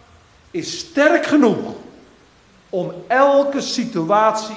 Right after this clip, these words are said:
in jouw leven te overwinnen. Dat moeten we goed onthouden.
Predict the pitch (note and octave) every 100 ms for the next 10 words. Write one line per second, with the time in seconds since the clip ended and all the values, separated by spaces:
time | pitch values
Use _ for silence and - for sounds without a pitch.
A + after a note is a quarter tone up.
0 | - F3+ D#3 D#3 F#3+ F#3+ E3+ - G3 E3+
1 | E3+ G3+ B3 D#3+ - - - - - -
2 | - - - - - - _ _ _ _
3 | E3+ _ _ - E3+ G3+ G3+ D4+ D4 A#3
4 | A3 F3 C3+